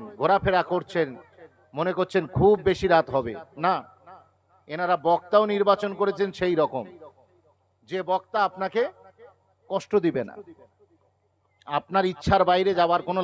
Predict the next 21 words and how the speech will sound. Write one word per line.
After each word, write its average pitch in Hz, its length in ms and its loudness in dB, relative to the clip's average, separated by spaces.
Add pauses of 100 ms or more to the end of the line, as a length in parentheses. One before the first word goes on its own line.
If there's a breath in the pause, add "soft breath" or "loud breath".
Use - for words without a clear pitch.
লাইন 160 180 0 (100)
নেই। 107 120 -10 (1600)
আপনি 170 240 -2
শুনবেন 185 400 -2
না, 190 120 4
আপনাকে 175 240 0 (100)
জোর 170 200 6
করে 175 220 4
শোনানো 165 380 2
হবে, 180 180 4 (560)
এই 170 120 2
রকম 175 180 2 (120)
বক্তা 160 340 2
এনারা 156 220 0 (100)
নির্বাচন 139 380 4 (120)
করেননি। 120 360 0 (1700)
আমার 208 400 2
মেজাজ 262 280 2 (140)
নয় 254 260 -2
যে 226 60 0 (100)
আমি 220 120 -6